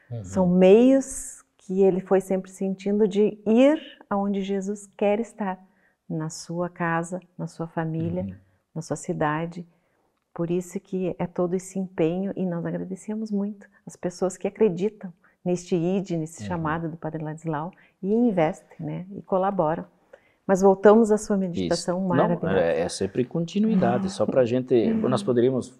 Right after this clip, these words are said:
Speaker 1: falar mais tempo, evidente. E quando Jesus diz em, para que o,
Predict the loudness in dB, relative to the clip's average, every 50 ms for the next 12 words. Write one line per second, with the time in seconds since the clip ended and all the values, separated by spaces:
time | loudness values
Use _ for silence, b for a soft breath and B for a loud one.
0 | _ -20 -4 0 4 6 6 6 4 4 0 -2 -2 -2 0 0 0 0 -2 -4
1 | -4 -2 -2 -2 -4 -4 B B B B B B -6 0 2 4 4 4 6 6
2 | 4 6 4 2 2 2 0 0 -2 -2 -2 0 0 0 -2 -6 -8 _ _ 2
3 | 4 4 4 2 0 0 0